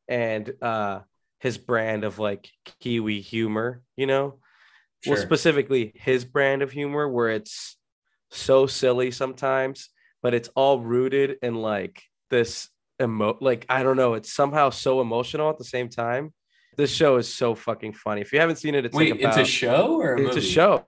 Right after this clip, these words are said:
Speaker 1: Yeah, it's a show.
Speaker 2: Oh, okay.
Speaker 1: They're, like, thirty-minute episodes too, so, like, you don't have to,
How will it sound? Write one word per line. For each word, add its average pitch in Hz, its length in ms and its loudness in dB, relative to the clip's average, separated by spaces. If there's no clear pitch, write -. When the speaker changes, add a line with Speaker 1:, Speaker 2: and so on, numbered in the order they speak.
Speaker 1:
Yeah, 123 280 2
it's 107 120 -8
a 113 60 -10
show. 123 340 -2
Speaker 2:
Oh, 196 1000 -4
okay. 98 260 -8
Speaker 1:
They're, 180 140 4
like, 175 180 2
thirty-minute 170 540 0
episodes 135 600 -2
too, 127 240 0
so, 123 200 -6
like, 110 200 -4
you 110 60 -6
don't 110 120 -4
have 113 240 -4
to, 104 460 -6